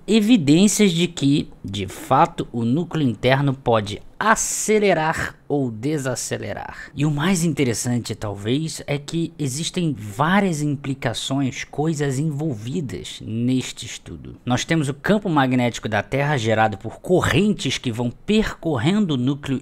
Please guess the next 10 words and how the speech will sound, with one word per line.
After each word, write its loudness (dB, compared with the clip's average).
externo -2
e -6
provavelmente 0
algum 2
efeito -2
é 0
gerado 2
no 0
núcleo -2
interno, 0